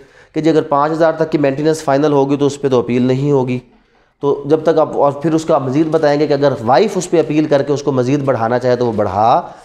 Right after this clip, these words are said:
सकती है। खामिद पाँच हज़ार से कम करने के लिए इसके लिए अपील नहीं फाइल कर सकता। उसके बाद क्या है जनाब, सेवनटीन बी है। अब ये सेवनटीन बी जो है, क्योंकि आपको बार बार मैं कह रहा हूँ कि यहाँ पर सीपीसी एप्लीकेबल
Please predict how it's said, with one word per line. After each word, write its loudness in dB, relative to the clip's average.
सकती -2
है। 2
खामिद -2
पाँच 0
हज़ार 2
से -4
कम -2
करने 0
के -2
लिए 0
इसके -6
लिए 0
अपील 0
नहीं 2
फाइल -2
कर -2
सकता। -8
उसके 0
बाद 2
क्या 4
है 2
जनाब, 2
सेवनटीन 0
बी 0
है। 0
अब -2
ये 2
सेवनटीन 0
बी 0
जो 0
है, 2
क्योंकि -4
आपको 0
बार 2
बार 2
मैं 2
कह 0
रहा 2
हूँ 0
कि 0
यहाँ 0
पर 0
सीपीसी -6
एप्लीकेबल 0